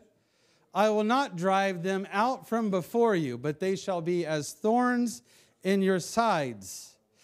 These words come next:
and their gods shall be a snare unto you." If I would, the Lord's saying, if I would have had my way, I would have kicked them all out. It would have been a vacant land.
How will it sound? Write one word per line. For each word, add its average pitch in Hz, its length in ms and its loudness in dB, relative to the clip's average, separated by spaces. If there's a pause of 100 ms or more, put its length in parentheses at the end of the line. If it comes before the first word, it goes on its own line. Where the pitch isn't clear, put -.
(220)
and 214 280 2
their 214 200 4
gods 196 720 2 (220)
shall 202 320 2
be 196 180 4
a 185 120 4
snare 175 880 0 (420)
unto 170 380 2
you." 139 360 2 (360)
If 185 200 2
I 277 160 4
would, 247 320 2
the 175 140 2
Lord's 214 240 2
saying, 202 220 2
if 180 120 -4
I 240 120 4
would 226 160 4
have 190 80 4
had 196 160 2
my 214 240 2
way, 226 320 0 (260)
I 170 140 0
would 180 160 0
have 160 160 -4
kicked 220 260 0
them 165 160 -2
all 214 240 4
out. 214 320 0 (380)
It 175 120 0
would 170 200 0
have 165 100 2
been 156 160 0
a 143 120 -2
vacant 196 540 0
land. 185 520 -2